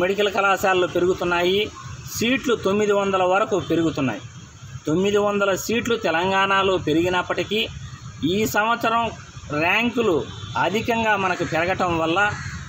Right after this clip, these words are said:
కట్ ఆఫ్ వేరియేషన్ కూడా క్లియర్గా కనబడుతుంది. అది మీ అందరికీ కూడా ఇప్పుడు చూపించబోతున్నాను.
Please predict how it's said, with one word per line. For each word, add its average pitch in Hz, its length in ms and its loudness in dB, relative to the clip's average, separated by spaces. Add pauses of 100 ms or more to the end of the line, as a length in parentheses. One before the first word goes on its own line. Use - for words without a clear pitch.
కట్ 202 200 2
ఆఫ్ 247 240 2 (140)
వేరియేషన్ 208 600 2
కూడా 190 240 2
క్లియర్గా 214 640 0
కనబడుతుంది. 180 760 0 (300)
అది 160 180 2
మీ 160 360 2
అందరికీ 214 420 0
కూడా 190 280 0
ఇప్పుడు 170 280 0
చూపించబోతున్నాను. 175 1040 0